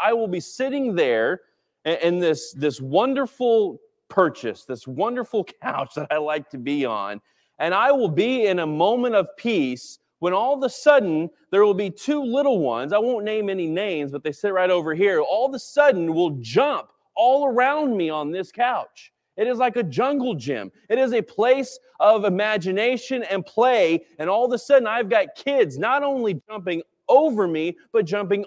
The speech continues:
on me, right? So this peaceful, this kind of, this, this comforting moment turns chaotic all of a sudden. And I think we can think of not only this time of year like this, but we can think of life in a lot of ways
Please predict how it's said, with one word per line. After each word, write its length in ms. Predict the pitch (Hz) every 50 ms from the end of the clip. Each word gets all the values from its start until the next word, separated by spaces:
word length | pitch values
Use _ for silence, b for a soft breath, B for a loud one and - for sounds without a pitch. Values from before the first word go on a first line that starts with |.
| - -
on 380 | 233 262 269 277 247 208 185
me, 160 | 147 117 98
right? 360 | 95 110 131 143 170 214 226 - - _ _ _ _ _ _ _ _ _ _
So 180 | - - 240 233
this 240 | 208 240 226 233 - -
peaceful, 560 | - - 294 302 302 277 294 - 294 294 269
this 140 | 202 214 190 -
kind 220 | 247 262 247 240
of, 120 | 214 170 B B B B _ -
this, 280 | 185 175 156 - -
this 180 | - 170 160 -
comforting 760 | - - - - 277 269 226 - 247 233 226 214 196 180 175
moment 540 | 190 214 233 240 226 214 196 175 - -
turns 380 | - - - 214 208 202 170 -
chaotic 680 | - - - 202 185 175 180 185 185 185 175 175 151 -
all 160 | 156 156 151
of 60 | 131
a 80 | 127 120
sudden. 340 | - - 143 135 127 131
And 80 | 147 165
I 40 | 185
think 180 | 190 247 247
we 100 | 233 240
can 160 | 196 196 170 139
think 280 | _ 214 233 247 -
of 240 | 196 165 147 143 147 143 b b b b -
not 80 | 185
only 200 | 190 190 190 185
this 160 | 170 165 156
time 320 | - - 175 160 147 131 123
of 140 | 117 113 127
year 240 | 170 247 302 320
like 340 | 277 214 147 127 120 117 -
this, 300 | - 120 117 117 151 170
but 140 | - 190 175
we 100 | 175 185
can 140 | 180 180 160
think 200 | - 220 220 233
of 140 | 240 202 175
life 440 | 180 208 247 285 285 285 214 -
in 80 | 165 156
a 60 | 147
lot 280 | 139 143 139 139 135 127
of 80 | 123
ways 400 | 120 123 120 117 113 110 101 -